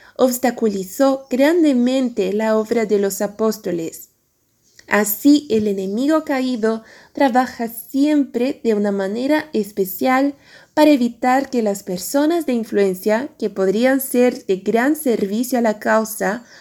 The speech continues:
abracen la verdad de Dios. Pero Pablo, en el poder del Espíritu Santo, reprendió al malvado engañador.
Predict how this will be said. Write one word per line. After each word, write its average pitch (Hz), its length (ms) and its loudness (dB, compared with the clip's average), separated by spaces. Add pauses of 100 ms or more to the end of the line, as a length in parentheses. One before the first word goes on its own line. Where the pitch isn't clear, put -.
(180)
abracen 202 720 0
la 196 140 -4
verdad 180 520 -4
de 185 140 -2
Dios. - 520 -6 (1600)
Pero 180 380 2
Pablo, 247 680 0
en 202 160 2
el 190 200 4
poder 226 600 2
del 208 180 0
Espíritu 226 560 -4
Santo, 220 800 -6 (180)
reprendió 208 920 0
al 202 160 -2
malvado 185 580 0
engañador. 190 720 -2